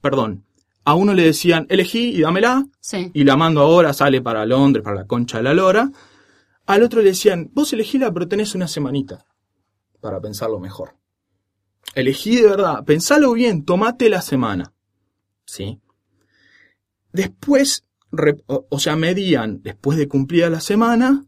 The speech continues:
Speaker 1: medían el, el nivel de, de estimación de felicidad que le daba la copia con la que se habían quedado a los dos grupos, y el grupo que no había podido arrepentirse le gustaba muchísimo más la foto que había elegido.
Speaker 2: Claro.
Speaker 1: Sistemáticamente.
Speaker 2: Porque no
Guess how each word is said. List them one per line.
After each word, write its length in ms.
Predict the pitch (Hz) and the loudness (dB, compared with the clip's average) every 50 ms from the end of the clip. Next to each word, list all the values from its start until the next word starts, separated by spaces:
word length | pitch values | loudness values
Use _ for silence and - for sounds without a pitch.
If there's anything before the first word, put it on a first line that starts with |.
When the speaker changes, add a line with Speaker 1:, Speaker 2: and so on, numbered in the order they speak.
| _ _ _ | _ _ _
Speaker 1:
medían 640 | - 127 123 139 147 165 160 139 120 120 107 - _ _ | -4 -2 0 0 2 2 0 0 -2 -4 -8 -10 _ _
el, 300 | 117 107 110 110 107 104 | -6 -6 -6 -6 -10 -8
el 200 | 107 117 113 117 | -6 -4 -2 0
nivel 360 | 123 127 135 151 175 180 170 | 0 2 2 2 2 0 0
de, 240 | 147 131 120 110 104 | 0 -2 -2 -2 -6
de 180 | - 104 110 101 | -6 -6 -6 -6
estimación 720 | 98 101 _ - 117 117 120 117 120 - - 233 226 196 156 | -6 -8 _ -6 -4 -2 -2 -4 -4 0 0 2 2 2 0
de 100 | 135 - | -2 -2
felicidad 480 | - 123 117 107 - - 139 147 160 | -4 -6 -6 -6 -2 0 0 0 0
que 80 | 151 131 | -2 -4
le 80 | 113 120 | -4 -4
daba 340 | 123 131 131 127 117 104 101 | -4 -2 -2 -2 -2 -4 -8
la 140 | 107 113 113 107 | -8 -10 -8 -4
copia 260 | - 143 147 151 135 | -4 -2 -2 -2 -4
con 120 | 131 120 | -4 -8
la 80 | 113 107 | -8 -10
que 80 | 110 | -12
se 120 | 113 - 113 | -10 -8 -6
habían 240 | 120 131 139 135 131 | -2 -2 -2 -2 0
quedado 500 | 139 151 175 185 170 156 165 185 240 _ _ _ _ _ _ _ _ _ _ _ _ _ _ | 0 0 2 2 0 0 -2 -4 -6 _ _ _ _ _ _ _ _ _ _ _ _ _ _
a 140 | _ 139 131 | _ -4 -2
los 180 | 123 131 139 151 | -2 -2 -2 -2
dos 160 | 190 196 190 | -4 -4 -2
grupos, 420 | 247 226 214 180 190 208 214 - _ _ - - _ _ | -4 -4 -4 -2 -2 -4 -4 -4 _ _ -20 -20 _ _
y 100 | - 160 | -2 0
el 60 | 165 | 0
grupo 240 | 165 202 226 208 220 | 0 0 -4 -4 -4
que 100 | 185 185 | -2 0
no 160 | 170 180 208 | 0 0 0
había 280 | 233 220 226 226 226 220 | 0 0 2 2 2 2
podido 260 | 175 175 175 185 190 | 2 -2 -2 0 0
arrepentirse 560 | 185 175 175 160 170 175 180 190 190 185 - | -2 -2 -2 -4 -6 -6 -6 -8 -8 -6 -4
le 80 | 202 175 | -2 -2
gustaba 280 | 147 139 - - 208 190 | -2 -2 -2 -2 -2 0
muchísimo 460 | 175 160 - - 170 - 156 139 131 | -2 -4 -4 -6 -6 -6 -4 -4 -4
más 140 | 143 147 147 | -4 -4 -6
la 100 | 143 - | -8 -8
foto 260 | - 131 123 127 117 | -10 -12 -12 -12 -12
que 80 | - | -10
había 180 | 104 110 117 110 | -10 -8 -8 -8
elegido. 400 | 104 101 - - 110 98 101 127 | -10 -12 -12 -12 -12 -8 -8 -8
Speaker 2:
Claro. 260 | 185 180 175 170 165 _ _ _ _ _ _ _ _ _ _ _ _ _ _ _ _ _ _ _ | -10 -10 -14 -16 -18 _ _ _ _ _ _ _ _ _ _ _ _ _ _ _ _ _ _ _
Speaker 1:
Sistemáticamente. 840 | _ - - 151 139 - - 143 170 180 - 208 185 151 151 156 160 180 | _ -8 -6 -6 -2 0 0 2 2 2 0 0 0 0 2 2 2 2
Speaker 2:
Porque 160 | 226 226 202 | 4 2 2
no 80 | 202 | 2